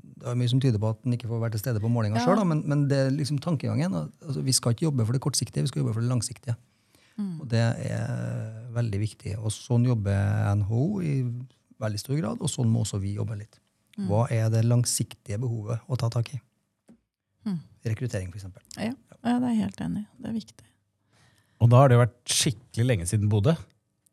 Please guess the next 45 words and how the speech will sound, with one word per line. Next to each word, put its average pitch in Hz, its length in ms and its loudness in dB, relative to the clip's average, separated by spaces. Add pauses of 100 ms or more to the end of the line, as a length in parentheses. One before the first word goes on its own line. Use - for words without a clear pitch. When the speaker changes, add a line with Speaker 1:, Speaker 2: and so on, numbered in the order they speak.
(160)
Speaker 2:
Ja, 254 140 6
for 285 320 6
Bodø, 220 420 4
Speaker 3:
Hæ? 277 320 6 (140)
Speaker 2:
de 220 160 4
som 254 100 8
hører 262 160 8
Speaker 3:
Og - 60 2
Speaker 2:
på 208 80 4
nå, 214 100 6
Speaker 3:
den 233 180 10
Speaker 2:
skjønner - 200 8
jo 220 80 8
ikke 214 80 8
hva 196 140 10
Speaker 3:
overgangen? 208 80 4
Speaker 2:
Bodø 175 260 4
er, 190 160 4
da. 320 100 4 (200)
Men 247 140 6
Speaker 3:
Nei. 247 120 8
Speaker 2:
du 120 80 4
kan 220 120 8
jo 202 60 6
fortelle, 190 460 2
Kristoffer, 226 480 2
hva 180 180 8
var 285 140 6
Bodø? 320 380 4 (180)
Speaker 3:
Generalforsamlingen, 104 1300 8 (300)
eller 127 200 4
S 135 220 4
M 147 200 6
B, 127 120 6 (440)
eh, 135 200 -2
dagen 139 340 2 (140)
og 143 300 4
generalforsamlingen 123 880 6
til 123 200 2
Rørentreprenørene 104 920 4
var 107 300 4
i 120 180 2
Bodø 104 680 4 (240)
i, 101 140 2 (280)
i 104 140 2